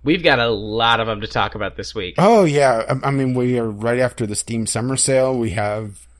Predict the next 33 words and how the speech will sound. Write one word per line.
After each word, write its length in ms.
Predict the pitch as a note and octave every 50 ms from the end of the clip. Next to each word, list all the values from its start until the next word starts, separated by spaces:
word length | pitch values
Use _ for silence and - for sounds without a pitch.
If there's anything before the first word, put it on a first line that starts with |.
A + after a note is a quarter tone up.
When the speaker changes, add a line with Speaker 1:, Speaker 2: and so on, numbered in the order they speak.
| _ -
Speaker 2:
uh, 160 | A2 G#2 G2
had 360 | F2 E2+ G2+ G2 F#2 F2 E2
two 220 | - - A#2 A2 G2
weeks 340 | F#2 G#2 A2+ G#2+ - - -
of 180 | F#2+ F#2+ F#2+ F2+
just 240 | - G2+ - - -
playing 300 | G2 G2 F#2 F2 F2+ F#2
games. 580 | B2+ C#3 C#3 C#3 C#3 C#3 C#3 C#3 C3+ - - - - - _ - _ - -
Yeah, 200 | - F#3+ G3+ - -
it's 160 | - F#3+ -
gonna 160 | - D4+ D4 C#4
be 140 | C#4 F#3+ C#3+ - -
game 260 | D#3 D3 D3 D3+ D3+
heavy 380 | C3+ - B2+ B2+ A#2 C#3 D3+ D3
this 320 | C#3+ D3+ D#3+ D3 - -
week, 340 | D#3+ E3+ G3 G#3 - - - - - - - _ - -
uh, 140 | F3+ G3+ G#3
with, 200 | G3+ G#3+ G#3+ A#2+
Speaker 1:
Yeah. 200 | A#2 C3 E3 D#3 D3+
Speaker 2:
uh, 60 | D3
some, 400 | - - C3 C#3+ D3 D3+ D3+ D3
uh, 220 | A#2 A#2+ A2+ G#2+ G#2
news, 380 | A2 G#2+ G2+ G2 G#2+ A2+ -
at 100 | A2 - A2
least 240 | A2+ - - -
one 180 | D2+ A#2+ D3 D#3
news 180 | A2+ F#2 - -
topic. 440 | G2+ D#2 D2 - - A2+ - - - _ _ _ _ - - _ _ - - - _ _ _
Speaker 1:
Yeah, 300 | C3+ C#3+ D3+ D3 C#3+ -
so 320 | - - - F#3 F#3 F3 -
do 140 | - - F#3
you 60 | F#3+
wanna, 220 | G#3 A3+ B3+ A3+